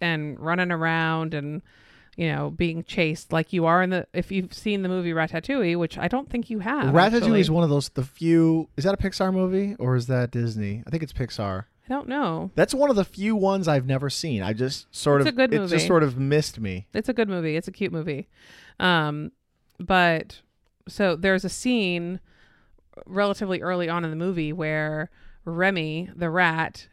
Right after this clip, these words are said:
Speaker 1: is f-, in a kitchen and he's found and he's, like, running, trying to escape, you know, getting caught. Actually, in,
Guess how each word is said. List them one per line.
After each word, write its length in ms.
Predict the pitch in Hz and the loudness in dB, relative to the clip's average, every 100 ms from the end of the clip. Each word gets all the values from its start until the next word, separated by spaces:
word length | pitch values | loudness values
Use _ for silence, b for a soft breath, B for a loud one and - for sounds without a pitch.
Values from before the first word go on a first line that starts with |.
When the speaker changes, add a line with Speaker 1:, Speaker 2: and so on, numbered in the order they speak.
| _ | _
Speaker 1:
is 580 | 180 170 160 160 - - _ | 0 0 0 -4 -12 -18 _
f-, 100 | - _ _ _ - | -20 _ _ _ -4
in 140 | 180 | -2
a 100 | 165 | -4
kitchen 580 | - 269 262 170 147 151 | -4 -6 -4 -6 -6 -6
and 200 | 151 170 | -10 -8
he's 260 | 165 151 | -8 -8
found 480 | - 208 202 165 156 | -4 0 2 0 -2
and 80 | 156 | -4
he's, 100 | 156 | -4
like, 120 | 160 156 | -4 -4
running, 640 | 160 175 175 170 165 156 | 0 2 2 -2 -4 -8
trying 240 | - 175 170 | -4 -2 -2
to 80 | |
escape, 600 | 160 - - 180 160 - - b b b b _ | -4 -8 -2 0 0 -6 -16 b b b b _
you 140 | 185 185 | -2 0
know, 400 | 151 147 156 170 175 - | 0 -2 -6 -10 -20 -8
getting 260 | - 170 160 | -4 -2 -4
caught. 580 | - 196 170 160 - - - _ _ _ _ _ _ _ _ _ _ | -4 0 0 -2 -10 -16 -20 _ _ _ _ _ _ _ _ _ _
Actually, 480 | 190 185 180 156 - - b b b b | -4 -2 -2 -2 -6 -20 b b b b
in, 260 | 208 196 | -4 -4